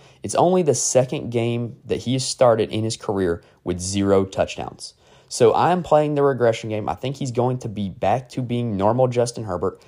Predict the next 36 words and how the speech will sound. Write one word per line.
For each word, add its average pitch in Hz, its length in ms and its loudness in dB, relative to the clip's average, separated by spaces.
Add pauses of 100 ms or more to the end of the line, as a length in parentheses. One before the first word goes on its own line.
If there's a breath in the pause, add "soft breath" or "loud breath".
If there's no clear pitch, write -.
(140 soft breath)
I 95 100 -2
think 123 180 -4
it 139 60 -4
was 127 140 0
kinda 147 360 -2
unlucky 131 500 2
that 90 100 -4
he 104 100 -2
went - 160 -2
fifty-seven 120 560 0
attempts 107 420 -6 (220 soft breath)
without 95 300 2
throwing 113 240 -2
a 90 40 -4
touchdown. - 500 -8 (280 soft breath)
I - 80 4
don't 156 140 4
know 156 180 4
if 131 340 -2
we 135 140 0
can 147 180 -2
look 139 200 2
at - 80 -4
his 131 180 -2
game 113 240 -2
logs, 98 380 0
if - 100 -12
we 120 100 -2
could 113 140 -4
find 113 220 0
a - 20 2
way 113 80 4
to - 80 -2
piece 107 240 -8
it - 80 -8
together. 95 380 -2